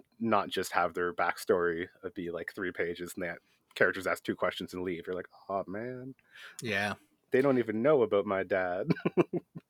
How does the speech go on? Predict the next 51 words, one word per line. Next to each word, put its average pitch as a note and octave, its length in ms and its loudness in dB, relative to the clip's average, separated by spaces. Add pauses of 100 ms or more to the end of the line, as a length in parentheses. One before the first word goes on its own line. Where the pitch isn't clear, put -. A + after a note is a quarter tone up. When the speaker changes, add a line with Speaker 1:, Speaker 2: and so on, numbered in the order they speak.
Speaker 2:
No, F#3+ 240 6
I, A2 300 2
I C3 120 4
feel A2+ 320 2
that. G2+ 320 2 (240)
It's, A#2+ 260 -6
uh, C3+ 420 6 (280)
you B3+ 180 -2
know, B3 140 6
there's F#3 200 6
a G#3+ 40 4
balance, C#3+ 480 10
and A2+ 80 -2
it A2+ 40 2
really D3 200 6
depends A#2 380 2
what A2 100 0
you're F#2 100 -4
trying G#2+ 300 2
to F#2 80 -4
do, A#2+ 240 2
right? G2 120 0
Like, G2+ 160 0
in F#2+ 180 -6
that, G2+ 280 0 (400)
"I C3 120 8
was B2 140 8
the A#2 80 0
villain B2+ 340 6
all B2+ 180 8
along," A2+ 540 6
like, F2 280 -6
yeah, D3+ 160 0
you F#2+ 180 -2
obviously G#2 380 0
have G#2 140 0
to G2 80 -2
build G2 260 -2
that F#2+ 140 -2
guy F#2+ 180 -2
out A#2 200 2
'cause - 140 -14
you G#2 100 -4
want G#2 180 -2
that G2 180 0
impact A2 500 -2
of, F#2 80 -14
like, F2 220 -10
"This - 280 -4 (180)
fucking C3 320 0
guy." G2+ 360 -4